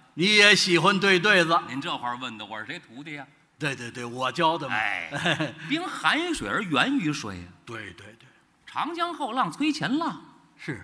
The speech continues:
Speaker 2: 青出于绿而绿于绿嘛。
Speaker 1: 哪儿这么些个绿？
Speaker 2: 绿不是环保吗？当然了，我这个对对的水平啊，
Speaker 1: 啊。
Speaker 2: 跟他们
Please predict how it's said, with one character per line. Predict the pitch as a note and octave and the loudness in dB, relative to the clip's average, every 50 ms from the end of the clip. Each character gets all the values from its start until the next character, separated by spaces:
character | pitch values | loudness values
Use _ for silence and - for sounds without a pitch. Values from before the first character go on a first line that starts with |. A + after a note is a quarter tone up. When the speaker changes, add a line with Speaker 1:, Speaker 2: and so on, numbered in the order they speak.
| - - _ | -18 -20 _
Speaker 2:
青 | - - - D#4 F4 F#4 | -12 -8 -6 -4 -4 -4
出 | E4 - C#4+ D#4+ | -4 -2 0 2
于 | D4 C#4+ D4+ E4+ | 2 4 4 4
绿 | E4+ E4 A#3 | 4 4 4
而 | F#3 A3+ D4 | 4 2 2
绿 | D#4 D#4 | 2 2
于 | B3 G3+ A#3 | 2 2 2
绿 | C#4+ E4+ F4 D4+ F3+ | 2 4 4 4 4
嘛。 | A#2+ A2 G2+ F#2+ - - - - - - - - - - - - - - - - - - - - - - - - | 4 0 -4 -8 -12 -16 -20 -20 -20 -20 -20 -20 -20 -20 -20 -20 -20 -18 -18 -18 -18 -18 -18 -18 -18 -18 -10 -4
Speaker 1:
哪 | D3 C#3 A#2+ A2+ | 0 2 2 2
儿 | C#3+ | 6
这 | D3+ D4 D#4+ | 6 6 6
么 | C#4+ | 6
些 | G3 - D4+ F4 F4 | 6 6 6 6 8
个 | F4 G4 | 8 6
绿？ | G#4+ A4 A#4+ A#4+ B4 B4 C5 - - - - - - - - - - - - _ - - F3+ | 6 6 2 -2 -2 0 0 0 -2 -2 -6 -10 -16 -20 -20 -20 -20 -20 -20 _ -20 -12 -8
Speaker 2:
绿 | C4 C4+ | -8 -6
不 | F#3 A3+ | -6 -6
是 | C4 | -6
环 | B3+ - A3 C4+ | -4 -4 -4 -4
保 | A3+ F2+ D#2+ F2 | -4 -8 -10 -12
吗？ | B2 E3+ F3 - _ _ _ _ _ _ _ _ _ _ _ - C3+ | -12 -14 -14 -18 _ _ _ _ _ _ _ _ _ _ _ -4 0
当 | - C4 - | 2 4 6
然 | E3+ F3+ | 6 6
了， | G3 - - - - - | 4 2 -4 -10 -14 -12
我 | A#2+ B2 A#2+ | -6 -6 -4
这 | D3+ G3+ | -4 -2
个 | G#3 G3 F3 | -2 -2 -2
对 | F3 C4 A#3+ | -2 -2 -2
对 | G#3+ C4+ A#3 | 0 0 -2
的 | F3+ | -2
水 | C#3+ - G2+ | -4 -6 -8
平 | - E3 C#3+ | -10 -10 -4
啊， | C3+ A2 G2 - - | -2 -2 -2 -2 -6
Speaker 1:
啊。 | A#2+ C3 B2+ A2+ | -10 -12 -8 -6
Speaker 2:
跟 | - C#4+ C#4 | -4 -4 -4
他 | - - - D4 D#4 | 0 4 4 4 6
们 | D#4 C4 | 6 4